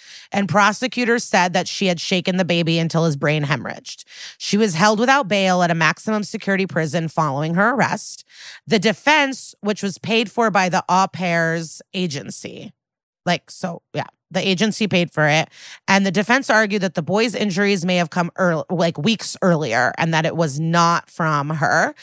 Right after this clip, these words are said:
because, um, so he had a fractured head and arm that seemed like it could have happened weeks prior. Uh, but there was, and there was no way to prove it by a reasonable doubt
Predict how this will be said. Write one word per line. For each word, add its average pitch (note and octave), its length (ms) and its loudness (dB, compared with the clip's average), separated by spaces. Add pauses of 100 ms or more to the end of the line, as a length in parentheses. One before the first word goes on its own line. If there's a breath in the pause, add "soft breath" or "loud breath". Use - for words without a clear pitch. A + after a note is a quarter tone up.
(380 loud breath)
because, F#3+ 640 0
um, E3+ 240 2
so G3+ 160 -4
he G3+ 40 2
had G3 120 2
a F#3 40 -2
fractured G3+ 480 0
head G3 300 2
and F3+ 160 -2
arm E3+ 280 2
that E3 120 -4
seemed F#3+ 240 -4
like F#3+ 160 -2
it E3+ 120 -6
could G3+ 160 -2
have F3 100 0
happened F3 380 0
weeks - 260 -6
prior. C3+ 560 0 (400 loud breath)
Uh, G3 180 4
but G3+ 140 -4
there G#3+ 80 2
was, F#3 320 -2
and C#4+ 400 4
there A#3+ 220 -2
was A3+ 200 -4
no B3 220 2
way E4+ 180 -2
to C#4+ 80 -2
prove A3 300 -2
it G3+ 100 -2
by F#3+ 120 2
a F3+ 120 0
reasonable F3 640 -2
doubt C#3+ 480 0